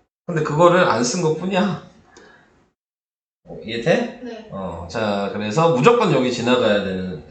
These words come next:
Speaker 1: 식이야, 이 식은. 그걸 먼저 생각할 수 있어야 되고, 그런 다음에 얘가 A범이니까 이 기울기 범위 구하라는 얘기잖아.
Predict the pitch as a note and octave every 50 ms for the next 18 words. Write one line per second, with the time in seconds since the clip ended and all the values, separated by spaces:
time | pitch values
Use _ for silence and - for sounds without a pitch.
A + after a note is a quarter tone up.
0 | - - - - - - D3+ A#2+ A2 G2 F#2 F#2 F2+ F#2+ F#2 - - - E2 D#2+
1 | D#2+ - - - - - - - - - C3 D3 F3+ F#3 - A2+ - A2+ A2 A2
2 | A#2 A2 G#2 G2+ - B2 G#2+ - - G#2 E2+ - - G2+ G2 F2+ - F#2 G#2 -
3 | E3 D#3+ - - - - - - - - - - - - E3 F#3+ G3+ G3+ G3 F#3+
4 | F#3+ F#3 F#3 F3+ F3+ D#3+ D3+ D3+ D#3 - F#3 F#3 F3+ F3 F3 E3 - B2+ C3+ E3
5 | G#3+ A3 A3 A3 G#3+ F#3+ F#3+ F#3 F3 E3+ E3 D#3+ D3+ D#3 D3 C#3 C#3+ D3+ C#3+ -
6 | - E3 F#3+ G#3 G3+ F3+ F#3 F3+ E3 E3 D3+ C#3+ C3+ B2 A2+ A2 A2 G#2+ G#2 G#2
7 | G2 F#2+ F#2 F#2 F2+ E2+ F2 G#2 A2 - - - -